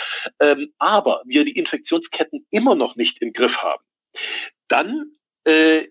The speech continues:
muss die deutsche Politik eine Entscheidung treffen. Dann muss sie die Entscheidung treffen, machen wir diesen, diesen generellen Lockdown für die gesamte Gesellschaft weiter? Ziehen wir das über den Sommer hinweg, vielleicht sogar in den Herbst hinein?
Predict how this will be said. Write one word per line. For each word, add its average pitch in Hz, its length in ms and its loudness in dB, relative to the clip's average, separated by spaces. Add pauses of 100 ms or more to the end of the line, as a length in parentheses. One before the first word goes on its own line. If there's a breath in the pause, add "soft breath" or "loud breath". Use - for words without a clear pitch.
(120)
muss 170 960 -4
die 156 160 -4
deutsche 165 300 2
Politik 151 420 -2
eine 139 180 -2
Entscheidung 135 420 0
treffen. - 400 -16
Dann 110 120 -8
muss 175 180 2
sie - 100 0
die 165 120 2
Entscheidung 143 460 0
treffen, 147 380 -8 (320 loud breath)
machen 151 520 -2
wir 156 140 2
diesen, 131 460 -6 (200 loud breath)
diesen 120 280 -8
generellen 139 600 2
Lockdown 156 680 0
für - 180 -6
die 131 140 -8
gesamte 139 500 -2
Gesellschaft 135 840 0
weiter? 214 580 0
Ziehen 190 360 -6
wir 160 100 4
das 151 180 -2
über 135 240 0
den 127 220 2
Sommer 143 320 4
hinweg, 175 440 0
vielleicht 127 380 -4
sogar 113 240 -2
in 127 80 -4
den 117 120 0
Herbst 135 400 -4
hinein? 180 440 2